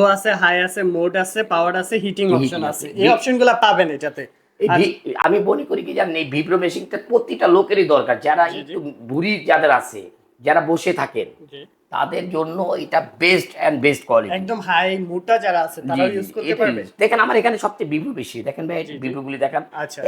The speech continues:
Speaker 2: একদম অরিজিনাল, একদম অথেন্টিক প্রোডাক্ট ভাই।
Speaker 1: অথেন্টিক প্রোডাক্ট, প্রাইসটাও থাকবে একদম রিজনেবল।
Speaker 2: একদম রিজনেবল।
Speaker 1: কত দিবেন আজকে
Speaker 2: ভাইয়া,
Speaker 1: অফার
Speaker 2: আজকে
Speaker 1: প্রাইস?
Speaker 2: প্রাইস এটা দিব হলো ভাইয়া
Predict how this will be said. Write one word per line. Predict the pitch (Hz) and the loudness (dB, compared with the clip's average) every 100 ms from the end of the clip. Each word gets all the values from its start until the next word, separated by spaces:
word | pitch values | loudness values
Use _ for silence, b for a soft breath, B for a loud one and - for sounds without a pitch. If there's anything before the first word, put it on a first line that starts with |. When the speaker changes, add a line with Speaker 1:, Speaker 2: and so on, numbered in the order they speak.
| 185 | 0
Speaker 2:
একদম | 170 180 190 180 | 0 0 2 0
অরিজিনাল, | 165 302 185 180 | 0 -2 0 0
একদম | 180 196 190 196 | -2 -6 2 2
অথেন্টিক | 196 214 208 196 - | 2 0 -2 -6 -2
প্রোডাক্ট | 175 143 104 | 2 4 4
ভাই। | 113 175 | 2 0
Speaker 1:
অথেন্টিক | 220 220 226 226 220 | 0 -2 -4 -4 0
প্রোডাক্ট, | 208 196 - | 2 0 0
প্রাইসটাও | 190 190 226 220 | 0 2 0 0
থাকবে | 220 202 202 | -2 0 0
একদম | 196 196 190 | 0 -2 -2
রিজনেবল। | 175 160 165 156 175 | -4 -2 -4 -2 -4
Speaker 2:
একদম | - 170 151 123 | -4 -4 -2 -4
রিজনেবল। | 110 110 196 | -6 -2 -2
Speaker 1:
কত | 214 196 | 0 0
দিবেন | 180 147 | 0 -2
আজকে | 147 - 156 | -6 -4 -2
Speaker 2:
ভাইয়া, | 120 | 0
Speaker 1:
অফার | 127 | 0
Speaker 2:
আজকে | 139 127 | -2 -4
Speaker 1:
প্রাইস? | - | -8
Speaker 2:
প্রাইস | 147 143 147 | -2 -2 -2
এটা | 151 | -6
দিব | 151 139 | -4 -2
হলো | 143 143 | 0 2
ভাইয়া | 139 143 | 4 6